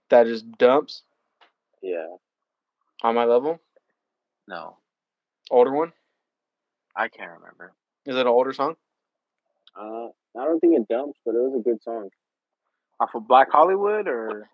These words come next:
Speaker 4: Cabin Fever?
Speaker 2: Cabin Fever's sick.
Speaker 1: That one's pretty sick. Oh, Deep Sleep?
Speaker 2: Nah, that's not an old song.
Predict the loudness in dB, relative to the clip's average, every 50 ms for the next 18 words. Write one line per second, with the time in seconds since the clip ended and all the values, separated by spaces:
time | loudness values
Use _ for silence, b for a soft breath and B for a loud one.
0 | _ _ 2 2 2 2 0 -8 -8 -8 -6 -6 -6 -6 -8 -8 _ _ _ _
1 | _ _ _ _ _ _ _ _ _ _ _ _ _ _ _ _ _ -20 -20 -20
2 | -18 _ -12 -12 -12 -12 -14 -18 _ _ _ -18 -14 -14 -14 -14 _ _ _ _
3 | _ _ _ _ _ _ _ _ 0 4 4 4 4 2 -4 -10 -12 -12 -12 -10
4 | -2 -2 -2 -2 -2 _ _ _ 6 8 8 10 10 8 8 6 4 0 -8 -12
5 | -12 -10 -12 -12 -12 -12 -14 _ _ _ _ _ _ _ _ _ _ _ _ _
6 | _ _ _ _ _ _ _ _ _ _ -20 -18 -14 -12 -12 -12 -10 -8 -8 -6
7 | -6 -8 -10 -12 -12 -14 -18 -20